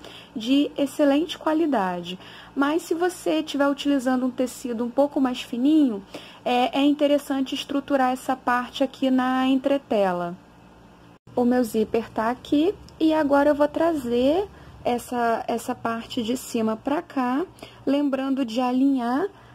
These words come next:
a, essa lateral aqui, tá? Eu tô me baseando pelo alinhamento aqui da lateral, do tecido com o tecido e o plástico.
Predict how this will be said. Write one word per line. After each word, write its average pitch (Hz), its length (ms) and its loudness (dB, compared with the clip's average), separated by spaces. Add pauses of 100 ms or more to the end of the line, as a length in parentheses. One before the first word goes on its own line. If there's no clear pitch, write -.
(160)
a, 226 420 2
essa 240 280 -2
lateral 226 520 2
aqui, 311 400 0 (100)
tá? 359 300 2
Eu 247 160 0 (140)
tô 262 80 4
me 254 100 4
baseando 240 680 0
pelo 240 260 0
alinhamento 240 560 -2
aqui 247 160 -4
da 233 160 2
lateral, 233 540 2
do 247 160 -2
tecido 262 520 0
com 240 180 -2
o 240 60 -4
tecido 285 560 -2
e 269 60 4
o 269 60 -2
plástico. 254 800 -2